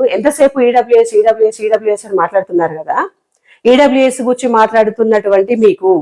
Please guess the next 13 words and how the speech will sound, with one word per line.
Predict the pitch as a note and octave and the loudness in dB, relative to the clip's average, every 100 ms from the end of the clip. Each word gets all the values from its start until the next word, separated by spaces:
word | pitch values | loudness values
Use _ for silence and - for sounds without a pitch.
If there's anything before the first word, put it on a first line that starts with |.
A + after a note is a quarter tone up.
| - _ _ _ _ _ _ _ G3+ | -4 _ _ _ _ _ _ _ 0
ఎమ్మెల్యేలు, | G#3+ B3 A#3 A3+ A3+ A3 G3+ | 2 4 4 2 2 0 -2
ఎంపీలు, | G3+ A3 G#3 G#3+ F#3+ | -4 -4 0 -2 -2
ఎమ్మెల్సీలకి | G#3+ A3 - G#3+ F#3+ F#3 F#3 A#3+ | -4 -4 -4 -6 -2 -2 -2 0
వాళ్ళ, | G#3+ G#3 F#3 E3 - _ F#3 | 2 4 4 2 -4 _ -2
వాళ్ళు | G3+ F#3+ | 0 2
ఓడిపోయిన | G3+ A#3+ A3 A3 G#3 G3 | 2 2 2 2 2 0
తర్వాత | G3 G3 F#3+ F#3 | 2 0 0 -4
కూడా | F#3+ G#3+ G#3+ | -2 -4 -2
జీవితాంతం | A3+ B3 A3+ A3+ B3 B3 A3 A#3+ A3 _ _ _ _ - | -2 0 2 2 2 0 0 -2 -2 _ _ _ _ -4
వాళ్ళకి | G#3+ A#3 A3 | 0 0 0
జీతాలు | G#3+ A3 G#3 F#3 | -2 0 0 0
వస్తాయని | - E3+ F#3+ D4 B3 | -2 -2 0 -2 -2
తెలుసా? | E3+ - | -6 -2